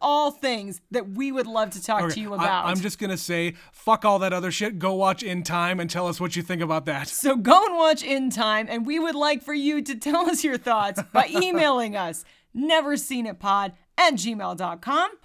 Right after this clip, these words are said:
Speaker 1: We have an email that we've actually been hanging on to for a while 'cause we just hadn't really found a good fit for it.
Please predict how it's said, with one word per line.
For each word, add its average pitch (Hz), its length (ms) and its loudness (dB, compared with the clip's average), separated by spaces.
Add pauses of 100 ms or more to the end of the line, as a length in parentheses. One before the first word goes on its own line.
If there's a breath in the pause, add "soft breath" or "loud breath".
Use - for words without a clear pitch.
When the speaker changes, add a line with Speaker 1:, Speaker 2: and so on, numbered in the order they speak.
Speaker 1:
We 330 180 4
have 392 100 -2
an 359 100 -2
email 339 300 0
that 285 140 0
we've 277 180 -2
actually 254 300 -2
been 226 100 -2
hanging 247 320 -2
on 240 220 -2
to 233 140 -6
for 214 200 -8
a 208 60 -4
while 208 200 -4
'cause 202 200 -10
we 196 100 -12
just 226 240 -10
hadn't 208 260 -2
really 294 240 -8
found 214 360 -2
a 202 40 -6
good 190 260 -4
fit - 280 -2
for 226 320 -2
it. 254 200 -2